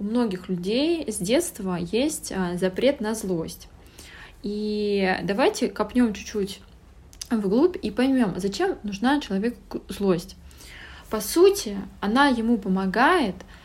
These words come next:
понять, нарушают его границы или нет,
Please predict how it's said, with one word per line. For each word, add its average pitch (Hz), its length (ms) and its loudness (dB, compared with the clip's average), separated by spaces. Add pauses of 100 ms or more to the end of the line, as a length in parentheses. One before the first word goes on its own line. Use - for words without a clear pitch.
(180)
понять, 214 580 0 (320)
нарушают 294 640 4
его 214 240 0
границы 196 560 -2
или 202 240 -2
нет, 208 340 0